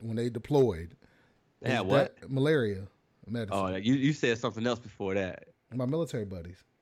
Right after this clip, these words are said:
Speaker 2: I know you said malaria. I was like, "What the hell
Speaker 1: No,
Speaker 2: is
Speaker 1: hold
Speaker 2: that?"
Speaker 1: on. You know what the fuck I meant. All right, got it. <laughs> From, from Jacksonville. All right. <laughs> So, <laughs> so is it cool before you go on a date just to pop some malaria medicine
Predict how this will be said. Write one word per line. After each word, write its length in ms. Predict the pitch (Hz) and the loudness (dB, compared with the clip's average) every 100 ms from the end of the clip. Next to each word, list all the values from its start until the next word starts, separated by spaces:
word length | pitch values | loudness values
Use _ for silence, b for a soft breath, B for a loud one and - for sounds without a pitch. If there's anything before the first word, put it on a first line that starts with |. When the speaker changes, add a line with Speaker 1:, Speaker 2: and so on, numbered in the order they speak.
| _ 101 | _ -2
Speaker 2:
I 40 | |
know 100 | 117 | 0
you 120 | 107 | 0
said 200 | 123 117 | 0 -2
malaria. 520 | 95 98 113 98 - - 117 | -2 0 0 0 -4 -12 -18
I 40 | |
was 100 | 113 | -16
like, 120 | 92 | -14
"What 200 | 95 101 104 | -8 -6 -2
the 60 | |
hell 80 | 110 | 0
Speaker 1:
No, 140 | 165 147 | 2 2
Speaker 2:
is 40 | |
Speaker 1:
hold 120 | 160 | 2
Speaker 2:
that?" 40 | 139 | 0
Speaker 1:
on. 180 | 120 B B | -4 B B
You 100 | 151 | 0
know 80 | 175 | 4
what 60 | 143 | 2
the 80 | 131 | 2
fuck 220 | 131 117 | -2 -2
I 60 | |
meant. 240 | 110 113 - | -2 -2 -2
All 60 | 120 | -4
right, 340 | 123 113 117 | -6 -6 -6
got 160 | 131 123 | -4 -4
it. 840 | 117 - 117 - 160 269 254 - 135 | -6 -6 -6 2 2 2 0 -4 0
<laughs> 0 | |
From, 160 | 139 135 | 2 2
from 160 | 143 | 2
Jacksonville. 600 | 131 143 135 120 104 104 | 4 6 4 0 0 0
All 200 | 113 127 135 | 2 2 2
right. 180 | 151 165 | 2 0
<laughs> 420 | 143 320 466 - | 0 4 4 0
So, 460 | - 320 208 254 - | 0 4 6 4 4
<laughs> 1200 | 247 - - 175 214 - 262 - - 220 - 123 | 2 2 2 0 0 -2 -2 -6 -10 -10 -8 2
so 240 | 139 131 | 6 8
is 220 | 135 139 | 8 6
it 160 | 151 156 | 6 4
cool 260 | 170 156 135 | 2 2 2
before 220 | 131 139 | 2 2
you 140 | 131 | 4
go 180 | 131 131 | 4 4
on 100 | 117 | 2
a 40 | 110 | 2
date 300 | 123 113 101 | 2 2 0
just 180 | 117 107 | -4 -2
to 60 | |
pop 240 | 123 110 107 | -2 -2 -2
some 120 | 101 | -2
malaria 340 | 104 110 98 | 0 0 -2
medicine 460 | 95 90 85 - | -2 -4 -8 -10